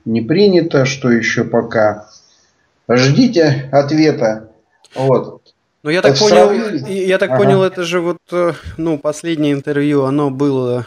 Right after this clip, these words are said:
Speaker 2: э, далеко не первым, да, и есть некий опыт, э, сколько они там отвечали между первой и второй, да, и, э, в общем-то, а, отсюда,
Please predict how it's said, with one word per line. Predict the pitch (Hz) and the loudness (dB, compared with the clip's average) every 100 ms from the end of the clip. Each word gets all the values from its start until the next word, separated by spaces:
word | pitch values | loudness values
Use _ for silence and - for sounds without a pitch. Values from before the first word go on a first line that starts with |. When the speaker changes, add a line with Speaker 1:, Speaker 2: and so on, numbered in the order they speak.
| - | -8
Speaker 2:
э, | 120 123 120 | -8 -4 -4
далеко | 117 135 135 156 | -2 -2 -2 -2
не | 131 127 | 0 -2
первым, | - 190 185 131 104 101 | -4 -2 0 0 -4 -6
да, | 113 135 | -4 -4
и | 117 | -4
есть | 104 101 117 120 - | -8 -8 -6 -6 -6
некий | 127 123 123 | -8 -6 -4
опыт, | 131 131 113 - - | -2 -2 -8 -12 -8
э, | 113 110 | -6 -6
сколько | - - 113 117 | -10 -14 -10 -8
они | 120 | -8
там | - 110 | -8 -8
отвечали | 113 - 113 - 123 113 107 _ _ _ _ | -8 -10 -14 -10 -6 -6 -6 _ _ _ _
между | 117 117 113 113 | -10 -8 -8 -8
первой | 127 113 110 110 | -6 -6 -6 -8
и | |
второй, | - 127 143 160 131 | -8 -4 -2 0 -4
да, | 101 117 123 | -6 -8 -8
и, | - 104 104 101 104 _ _ | -8 -10 -10 -12 -16 _ _
э, | 101 98 98 101 95 | -16 -14 -14 -14 -16
в | 104 | -12
общем-то, | 113 - 107 107 107 _ _ _ _ - | -12 -10 -12 -12 -16 _ _ _ _ -14
а, | 104 123 | -10 -8
отсюда, | 120 180 156 139 | -6 -4 -2 -2